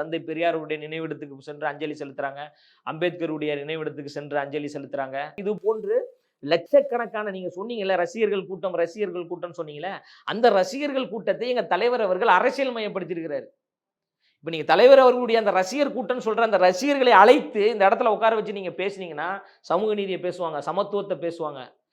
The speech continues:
சுயமரியாதையை பத்தி பேசுவாங்க, திராவிட வரலாறை பத்தி பேசுவாங்க, தமிழ் தேசிய வரலாறை பேசுவாங்க, அண்ணல் அம்பேத்கர் யார் என்று கேட்டா பேசுவாங்க, பெரியாரை பத்தி பேசுவாங்க, காகிதம் இல்லத்தை பேசுவாங்க, காமராஜரை பேசுவாங்க. அந்த அளவுக்கு அரசியல் மயப்படுத்தியிருக்கிறாரு. வெறும்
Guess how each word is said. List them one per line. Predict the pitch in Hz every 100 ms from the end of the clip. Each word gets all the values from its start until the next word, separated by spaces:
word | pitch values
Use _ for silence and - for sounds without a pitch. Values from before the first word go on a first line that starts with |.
| _ -
சுயமரியாதையை | 202 233 220 202 196 185
பத்தி | 175 170 160
பேசுவாங்க, | 175 170 151 127 - _ _ _ _ _ 135
திராவிட | 165 220 233 214
வரலாறை | 190 220 226 185
பத்தி | 180 208
பேசுவாங்க, | 185 185 170 156
தமிழ் | 156 220 226
தேசிய | 220 208
வரலாறை | 185 185 208 202 180
பேசுவாங்க, | - 175 160
அண்ணல் | 165 180
அம்பேத்கர் | 175 202 214 220 185
யார் | 180 214 202
என்று | 190
கேட்டா | 185 185 185
பேசுவாங்க, | 196 185 175 156 156
பெரியாரை | 170 214 208 190
பத்தி | 180 175 175
பேசுவாங்க, | 175 165 147 117 _ _ _
காகிதம் | 156 226 226 214
இல்லத்தை | 202 180 180
பேசுவாங்க, | 175 180 160 156
காமராஜரை | 208 220 208 190 165 175
பேசுவாங்க. | 165 151 139 113 _ _ _ -
அந்த | 202 220
அளவுக்கு | 220 233 247 190
அரசியல் | 240 - 277 247
மயப்படுத்தியிருக்கிறாரு. | 226 214 175 185 165 147 - - _ _ _ _ _ _
வெறும் | 185 254